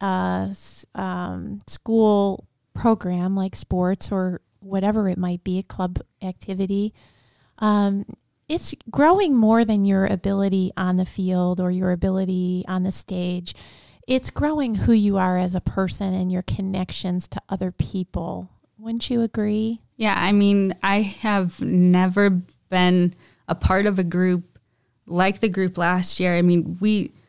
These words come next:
Speaker 2: we had a rough season, but the girls were so positive. And for me, it was a change because this was, um, kind of a season that I had never experienced as a player or as a coach. And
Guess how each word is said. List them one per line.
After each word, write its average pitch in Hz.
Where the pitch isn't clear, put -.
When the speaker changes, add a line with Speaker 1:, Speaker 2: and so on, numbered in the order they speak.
Speaker 2:
we 226
had 269
a 202
rough 160
season, 175
but 185
the 185
girls 196
were 185
so 254
positive. 185
And 190
for 214
me, 233
it 247
was 180
a -
change 233
because 185
this 190
was, 180
um, 170
kind 247
of 240
a 202
season 190
that 165
I 190
had 185
never 175
experienced 185
as 180
a 165
player 190
or 185
as 180
a 165
coach. 185
And 175